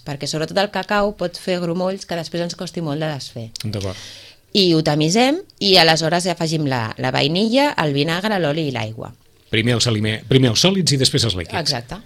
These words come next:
Speaker 1: Quan ho tenim tamisat, afe-, afegim els líquids i amb una espàtula ho barregem tot bé. No cal barrejar-ho molt, que veiem que s'ha, els sòlids s'han hidratat, suficient. Aleshores repartim tota aquesta massa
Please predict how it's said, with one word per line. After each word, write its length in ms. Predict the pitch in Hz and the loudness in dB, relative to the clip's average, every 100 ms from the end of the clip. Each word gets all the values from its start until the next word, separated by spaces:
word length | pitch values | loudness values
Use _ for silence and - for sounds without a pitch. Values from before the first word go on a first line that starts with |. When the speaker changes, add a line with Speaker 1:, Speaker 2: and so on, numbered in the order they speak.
| - - - - | -20 -20 -20 -6
Speaker 1:
Quan 240 | 175 160 151 | -2 0 0
ho 60 | |
tenim 260 | 147 139 139 | 0 0 0
tamisat, 440 | 139 131 147 139 | 0 0 -2 -4
afe-, 280 | 127 117 123 | -6 -8 -8
afegim 340 | 127 123 127 | -10 -8 -4
els 140 | 143 160 | -2 0
líquids 380 | 247 - - - | -2 0 -4 -4
i 100 | 202 | -2
amb 140 | 151 143 | 0 0
una 160 | 143 | -2
espàtula 600 | 139 - 147 143 139 117 117 | -4 -2 -2 -2 -2 -4 -4
ho 100 | 160 | -4
barregem 460 | 139 127 135 135 139 | -2 -2 -2 -4 -2
tot 160 | 143 156 | -4 0
bé. 300 | 208 269 - - | 0 0 -4 -8
No 200 | 175 170 160 | -4 -2 0
cal 180 | 156 | 0
barrejar-ho 460 | 147 139 139 135 127 | 2 0 -2 -2 -4
molt, 220 | 127 120 | -4 -4
que 80 | 139 | -2
veiem 280 | 135 143 151 | 0 0 0
que 420 | 160 151 143 143 | 0 0 0 -2
s'ha, 300 | 143 175 147 - 151 | -4 0 0 0 -4
els 120 | 139 | -2
sòlids 340 | - 170 147 - | 0 0 0 0
s'han 120 | 147 | -2
hidratat, 560 | 143 143 208 247 - - - - _ | 0 0 2 2 0 -8 -20 -20 _
suficient. 600 | - 156 143 - 127 113 104 - - - - - | -12 -8 -4 -4 -4 -6 -10 -20 -20 -20 -16 -4
Aleshores 400 | 156 156 151 139 | 0 2 2 2
repartim 560 | 143 139 135 165 156 135 | 0 -2 0 0 0 -2
tota 240 | 156 147 | -4 -4
aquesta 320 | 143 147 151 | -2 -2 -2
massa 440 | 147 151 - 120 | 0 0 -2 -8